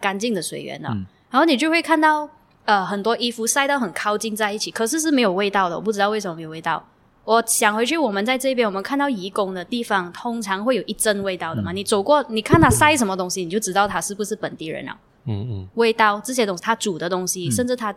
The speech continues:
Speaker 1: 他的体味，你就知道他，他在这个社会什么阶层啊。
Speaker 2: 什么阶层？
Speaker 1: 那一边不一样的哦，我走过的时候，甚至，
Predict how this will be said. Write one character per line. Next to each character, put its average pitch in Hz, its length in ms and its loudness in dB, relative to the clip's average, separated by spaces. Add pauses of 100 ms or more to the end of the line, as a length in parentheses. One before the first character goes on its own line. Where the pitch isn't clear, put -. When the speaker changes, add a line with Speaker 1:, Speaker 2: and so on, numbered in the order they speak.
Speaker 1:
他 254 160 0
的 247 120 4
体 175 260 -8
味， 214 160 4
你 214 100 2
就 220 140 0
知 214 100 -6
道 208 160 2
他， 170 380 -6
他 208 140 -6
在 254 320 -4
这 247 160 -8
个 247 100 -2
社 240 160 -2
会 247 100 0
什 233 140 -4
么 156 140 -10
阶 156 160 -8
层 110 160 -2
啊。 - 20 -4
Speaker 2:
什 143 100 -6
么 104 60 -4
阶 - 60 -12
层？ - 100 -18 (160)
Speaker 1:
那 381 160 4
一 - 20 2
边 262 180 4
不 254 180 -2
一 254 60 -2
样 233 200 2
的 196 80 -4
哦， 170 160 -8
我 202 140 -4
走 208 180 4
过 330 160 0
的 285 80 4
时 226 80 0
候， 247 180 4 (260)
甚 339 220 4
至， 320 140 0